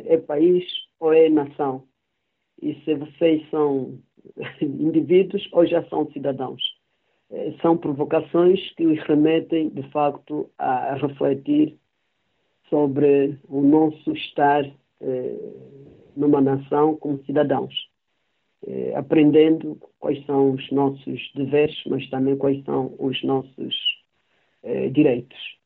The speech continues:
No sétimo, nós refletimos sobre filosofia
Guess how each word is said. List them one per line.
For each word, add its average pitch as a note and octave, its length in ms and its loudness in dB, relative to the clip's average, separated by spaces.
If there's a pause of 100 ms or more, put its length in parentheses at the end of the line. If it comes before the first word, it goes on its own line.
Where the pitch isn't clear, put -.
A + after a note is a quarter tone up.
(1200)
No G#3+ 300 4
sétimo, G3+ 720 4
nós G3 380 4
refletimos F3+ 760 0
sobre D3 320 -8
filosofia D#3+ 640 -4